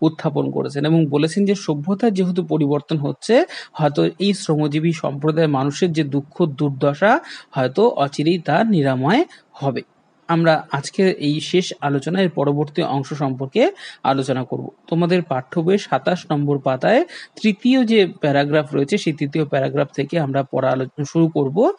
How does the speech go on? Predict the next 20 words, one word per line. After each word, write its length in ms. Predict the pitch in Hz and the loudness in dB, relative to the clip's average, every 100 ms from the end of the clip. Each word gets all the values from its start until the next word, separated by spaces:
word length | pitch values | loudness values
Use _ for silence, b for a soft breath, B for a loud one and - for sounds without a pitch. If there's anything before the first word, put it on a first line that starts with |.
| B B | B B
তোমরা 200 | 160 151 | -2 0
সকলেই 400 | 160 143 131 214 | -2 -4 -2 0
পাঠ্য 380 | 269 143 - - | 0 -2 -4 -8
বইটা 240 | 139 135 220 | -6 -2 -2
ফলো 280 | - 143 | 0 0
করবে। 280 | 127 127 123 - _ _ B B B _ - | 0 -4 -6 -12 _ _ B B B _ 0
কি 100 | 262 | 2
দেখতে 280 | 226 - 185 | 2 2 2
পাচ্ছি 300 | 170 - 139 | 2 0 0
আমরা, 260 | 151 233 | 2 0
প্রাবন্ধিক 460 | 277 160 160 165 160 | 2 2 2 0 -2
কি 80 | 160 | -4
বলছেন? 460 | 135 135 127 208 381 b b b b - | -2 -4 0 2 2 b b b b 0
"হে 100 | 262 | 2
ভারতের 420 | 190 180 185 220 | 2 2 2 -2
শ্রমজীবী, 600 | - - 151 135 131 123 - _ _ - | -2 0 0 0 -2 -6 -14 _ _ 0
তোমরা 260 | 220 240 | 2 4
নীরব, 480 | 214 156 160 180 175 185 _ - | 4 2 4 2 2 -6 _ -2
অনবরত 580 | 151 170 156 160 160 175 | 0 2 2 0 0 2
নিন্দিত। 640 | 160 156 151 156 165 | 2 2 0 -2 0